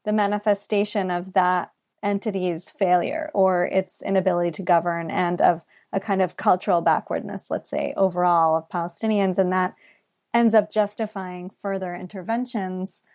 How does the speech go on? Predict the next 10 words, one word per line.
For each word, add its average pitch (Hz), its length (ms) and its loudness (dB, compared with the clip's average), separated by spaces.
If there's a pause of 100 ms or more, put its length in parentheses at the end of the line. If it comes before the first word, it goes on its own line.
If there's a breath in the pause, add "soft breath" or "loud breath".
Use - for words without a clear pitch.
(180)
for 226 580 4 (180)
really 247 760 2 (480)
even 233 280 4
progressive, 196 840 2
let's 180 240 -6
say, 180 400 0
Israelis 180 580 0
and 185 140 -2
others 175 440 2
who 175 480 4